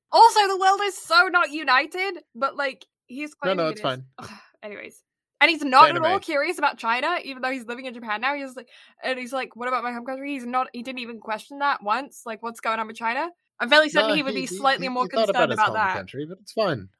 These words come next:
Speaker 2: Homie has Google at his fingertips now. He can figure out exactly what happened in China.
Speaker 1: Yeah, I feel like if he did, though, he would have, like,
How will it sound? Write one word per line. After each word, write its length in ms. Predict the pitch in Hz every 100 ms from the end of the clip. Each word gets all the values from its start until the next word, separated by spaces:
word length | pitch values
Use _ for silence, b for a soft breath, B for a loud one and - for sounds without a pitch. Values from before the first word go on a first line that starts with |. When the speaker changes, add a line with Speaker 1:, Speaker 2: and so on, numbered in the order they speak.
| -
Speaker 2:
Homie 240 | 226 240
has 200 | 214 202
Google 380 | 170 190 170 120
at 80 | 98
his 120 | 95
fingertips 580 | - 107 101 - 110 -
now. 120 | 113 104
He 100 | 160
can 160 | 202
figure 240 | 165 165 165
out 120 | 156
exactly 720 | 120 - - 131 - 120 107
what 200 | 110 104
happened 520 | 117 104 - - 131 131
in 80 |
China. 260 | 131 - 139 131
Speaker 1:
Yeah, 260 | 381 339 -
I 140 | 302
feel 180 | - 370
like 180 | 349 370
if 140 | 415
he 240 | 339 285 226 _
did, 340 | 277 330 302 233
though, 260 | 226 220
he 180 | 240 294
would 140 | 269
have, 120 | 285 277
like, 260 | 277 247